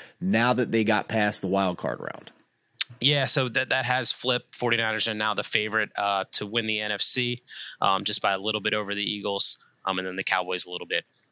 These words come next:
Speaker 2: further after that. But yeah, a lot of it is just Brock Purdy at this point has kinda showed that he can, he can do this. He, he looked great on, uh, Saturday night, and if he can keep it up, then there's kind of not that question mark that we had at quarterback,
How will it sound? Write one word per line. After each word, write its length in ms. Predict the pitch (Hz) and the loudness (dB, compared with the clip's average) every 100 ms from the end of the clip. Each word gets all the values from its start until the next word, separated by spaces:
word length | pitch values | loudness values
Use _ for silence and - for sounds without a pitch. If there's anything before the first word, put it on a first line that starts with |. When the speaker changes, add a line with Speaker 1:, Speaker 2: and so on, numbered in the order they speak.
| - | -6
Speaker 2:
further 300 | 101 92 90 | -4 -2 0
after 300 | 92 90 90 | -2 -2 -4
that. 180 | 90 90 | -4 -2
But 80 | 104 | -2
yeah, 380 | 120 117 113 113 | -2 -2 -2 -2
a 40 | |
lot 200 | 113 123 | 0 0
of 80 | 117 | 0
it 120 | 117 | -2
is 80 | 107 | 0
just 300 | 113 107 - - - - | 0 0 0 -6 -8 0
Brock 200 | 107 - | 0 2
Purdy 240 | 120 113 | 2 2
at 80 | 104 | 0
this 140 | 110 | -2
point 200 | - 107 | 0 0
has 120 | 101 - | 2 2
kinda 280 | - 110 | 2 2
showed 300 | - 113 110 | 2 0 -2
that 120 | 104 104 | -4 -4
he 340 | 110 107 95 _ - | -4 -4 -8 _ -4
can, 420 | - 117 113 104 104 | 0 0 -2 -8 -10
he 120 | 107 | -6
can 160 | - 110 | -4 -2
do 160 | 120 | -2
this. 280 | 104 90 - | 0 2 2
He, 180 | 98 - - | 0 -8 -8
he 120 | 98 | -4
looked 220 | 104 - | -4 -2
great 300 | 104 110 113 _ - | 0 0 -4 _ -4
on, 240 | 113 113 | -2 0
uh, 260 | 117 117 117 - - - - - | 0 -2 -4 -8 -20 -20 -12 -2
Saturday 360 | - 113 110 110 | 2 4 2 0
night, 340 | 113 127 - | -2 -4 -8
and 160 | 101 - _ _ _ _ | -14 -16 _ _ _ _
if 40 | - | -6
he 60 | |
can 160 | 117 107 | -4 -2
keep 220 | 113 107 | -2 0
it 80 | 104 | 0
up, 260 | 120 110 - - | 2 0 -6 -8
then 320 | 101 98 92 _ - - _ - | -6 -6 -12 _ -20 -20 _ -4
there's 160 | 104 - | -2 2
kind 240 | 127 113 | 2 0
of 60 | 107 | 0
not 220 | 113 107 107 | -2 -2 -2
that 200 | 107 95 | -2 0
question 380 | - 123 - 110 | 0 2 2 2
mark 220 | 113 - | -2 -2
that 80 | 104 | -4
we 80 | 101 | -2
had 200 | 104 104 | -2 -2
at 80 | |
quarterback, 680 | - 113 107 101 98 - | -4 -4 -2 0 -2 -4